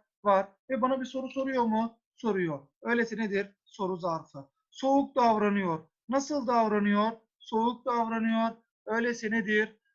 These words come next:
Durum zarfı. Çok konuştun. Ne kadar konuştun? Çok konuştum. Öyleyse nedir? Bana bir miktar bildirdiği için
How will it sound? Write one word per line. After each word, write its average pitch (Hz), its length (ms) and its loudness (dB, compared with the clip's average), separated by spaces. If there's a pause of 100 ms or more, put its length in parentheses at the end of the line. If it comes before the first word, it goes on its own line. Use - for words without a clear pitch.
(160)
Durum 190 440 -2 (160)
zarfı. 160 520 -4 (260)
Çok 320 360 0
konuştun. 196 760 -4 (340)
Ne 269 140 -2
kadar 254 400 2
konuştun? 240 920 0
Çok 254 360 2
konuştum. 165 640 -10 (240)
Öyleyse 226 440 -4
nedir? 196 380 -2 (280)
Bana 233 220 -6
bir 233 60 -4
miktar 214 440 -6
bildirdiği 196 480 -10
için 190 420 -10